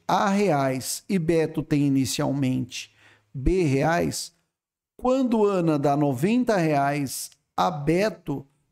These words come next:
a Ana ficará com menos noventa e o Beto ficará com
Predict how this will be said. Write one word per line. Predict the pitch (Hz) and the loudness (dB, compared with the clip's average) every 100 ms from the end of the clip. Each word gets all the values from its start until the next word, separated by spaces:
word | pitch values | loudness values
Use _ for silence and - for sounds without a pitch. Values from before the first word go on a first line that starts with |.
| _ _ | _ _
a | 180 185 | -2 0
Ana | 185 214 220 170 156 | 2 2 2 2 0
ficará | 156 170 165 147 143 135 | 0 -2 0 0 2 0
com | - 147 143 | -2 0 0
menos | 147 147 160 226 240 208 151 127 131 | 2 2 2 2 2 2 0 0 0
noventa | 165 190 139 143 143 151 151 170 220 285 - _ _ - _ _ _ - | 0 0 0 0 2 0 0 -2 -2 -2 -8 _ _ -20 _ _ _ -4
e | 220 | 0
o | 233 | 0
Beto | 165 143 156 156 156 208 | 0 0 2 0 -2 -4
ficará | 185 - 185 208 160 156 165 | -4 -8 -4 -2 0 0 -2
com | 165 - 160 165 220 | -6 -2 0 0 -2